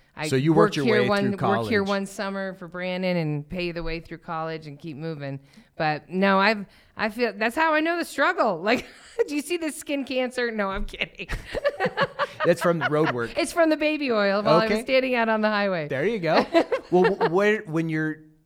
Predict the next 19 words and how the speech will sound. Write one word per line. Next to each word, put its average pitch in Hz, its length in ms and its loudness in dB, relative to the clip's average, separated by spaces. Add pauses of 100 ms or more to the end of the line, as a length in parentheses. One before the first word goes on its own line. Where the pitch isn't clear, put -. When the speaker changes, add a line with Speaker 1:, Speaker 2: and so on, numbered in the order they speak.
Speaker 2:
talking 220 380 -6
about 180 280 -4
things 143 260 -6
now, 123 100 -2
what 127 180 -4
you 123 60 -6
wanna 123 220 -4
do, 107 280 -6 (260)
you 120 100 -6
prefer 139 340 -6
T 151 240 -12
V 151 320 -8
over 135 180 -4
radio, 120 360 -2
but 127 120 -2
you 120 100 -4
love 117 180 -4
them 135 100 -2
both? 165 340 -4